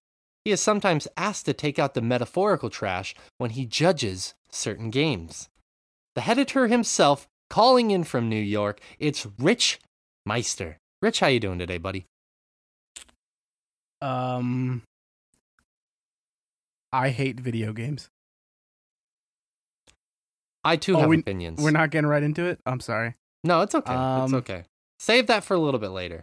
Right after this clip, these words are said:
Speaker 2: Yeah. Uh, I'm all right, I guess. I'm really tired.
Speaker 1: I'm always tired. No, I feel you on that, though. Like, as we were kinda discussing privately this week, um, I was hit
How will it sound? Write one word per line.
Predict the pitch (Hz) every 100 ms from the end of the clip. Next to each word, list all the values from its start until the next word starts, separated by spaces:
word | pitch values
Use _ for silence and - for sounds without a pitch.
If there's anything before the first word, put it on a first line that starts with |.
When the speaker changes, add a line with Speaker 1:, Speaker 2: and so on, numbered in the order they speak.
| -
Speaker 2:
Yeah. | 147 147 135 117 117 127 - -
Uh, | 160 170 165 165 -
I'm | 196 220
all | 143
right, | 117 113 113
I | 110
guess. | 117 117 117 -
I'm | 226
really | 170 131
tired. | - 120 120 113 110 - _ _ _ _ _ _ _ _ _ _ _ _ _ _ _ _ _ _ _
Speaker 1:
I'm | 98 98
always | 107 120 -
tired. | 107 110 92 85 76 80 - - _ _ _ _ _ _ _ _ _ _ _ _ _ _ _ _ -
No, | 214
I | 214
feel | 214 269
you | 135
on | 107 98
that, | 95 95
though. | 107
Like, | 123 123
as | 143 139
we |
were | 147
kinda | 139 143 123
discussing | - 143 131 120
privately | 113 113 117 117
this | 113 110 117
week, | 107 - _ _ _ _ _ -
um, | 104 98 92 92 90 _ _ _ -
I | - 135
was | 147
hit | - 185 185 -